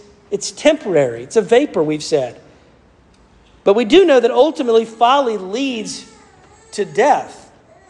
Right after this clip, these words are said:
and problems eternally. So in the end, it's sad but true that in the fallen world,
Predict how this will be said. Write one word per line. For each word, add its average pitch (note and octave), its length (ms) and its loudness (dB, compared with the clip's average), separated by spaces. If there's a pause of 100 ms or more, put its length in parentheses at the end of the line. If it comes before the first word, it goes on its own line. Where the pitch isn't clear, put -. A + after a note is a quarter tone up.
(920)
and - 120 -12
problems A3 520 0
eternally. F#3+ 500 -6 (1000)
So - 140 -4
in D4+ 160 4
the E4 180 4
end, A#3+ 280 4
it's G#3+ 280 -6
sad C#4+ 360 0
but A3+ 140 0
true D4 340 -4
that G#3+ 180 4
in A#3+ 100 2
the A#3 60 -6
fallen C4 500 -2
world, G#3+ 480 2